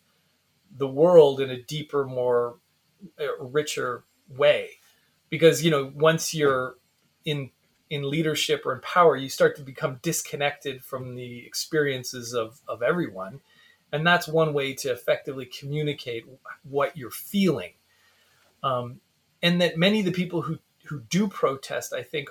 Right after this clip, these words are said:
are being adults if they understand what they're doing and, and then follow through with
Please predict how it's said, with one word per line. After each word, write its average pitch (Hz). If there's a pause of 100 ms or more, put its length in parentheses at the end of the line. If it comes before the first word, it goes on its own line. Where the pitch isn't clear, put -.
(140)
are 165 (1700)
being 175
adults - (720)
if 185
they 160
understand 139 (320)
what 143
they're 120
doing 107 (280)
and, 135
and 123
then 135
follow 160
through 170
with 127